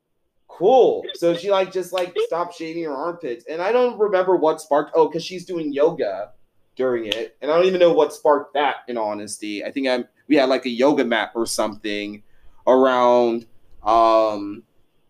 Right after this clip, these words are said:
you know, around the, uh, the apartment, the townhome. So I was like, "All right, you're doing yoga."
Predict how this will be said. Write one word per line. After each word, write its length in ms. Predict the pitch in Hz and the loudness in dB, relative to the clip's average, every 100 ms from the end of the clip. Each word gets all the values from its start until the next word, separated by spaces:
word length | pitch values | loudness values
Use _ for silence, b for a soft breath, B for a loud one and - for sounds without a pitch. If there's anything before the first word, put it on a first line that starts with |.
| _ | _
you 80 | 135 | 0
know, 120 | 131 127 | 4 4
around 360 | 135 131 127 | 2 0 -2
the, 280 | 120 117 113 | -4 -2 -2
uh, 80 | 107 | -2
the 180 | 110 107 | -4 -4
apartment, 560 | 101 - 147 - 110 - | -4 -2 -2 -2 -6 -10
the 60 | 95 | -10
townhome. 600 | 117 127 139 104 107 107 | -4 -4 -2 -4 -6 -4
So 100 | 113 | -2
I 80 | |
was 140 | 117 117 | 0 0
like, 180 | 117 - | -2 0
"All 80 | 143 | 4
right, 260 | 151 139 | 4 4
you're 140 | 175 214 | 2 2
doing 260 | 220 185 | 2 2
yoga." 640 | 139 120 113 110 - - | 2 2 2 0 -12 -16